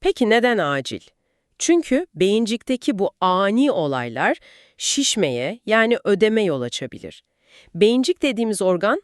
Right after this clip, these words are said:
kafatasının arka çukuru denilen daracık bir yerde. Hemen önünde de beyin sapı var. Solunum, dolaşım gibi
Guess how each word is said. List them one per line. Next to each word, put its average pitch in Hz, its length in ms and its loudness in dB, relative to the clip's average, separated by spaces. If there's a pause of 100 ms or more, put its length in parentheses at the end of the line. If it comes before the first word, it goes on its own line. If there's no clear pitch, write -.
(120)
kafatasının 262 760 -2
arka 208 360 -2
çukuru 220 400 -4
denilen 180 520 0
daracık 220 440 0
bir 165 60 -2
yerde. 120 440 -6 (460)
Hemen 330 280 4
önünde 202 420 2
de 302 160 0
beyin 214 200 2
sapı 143 340 -6
var. 85 240 -10 (340)
Solunum, 175 680 0
dolaşım 190 520 0
gibi 156 300 -4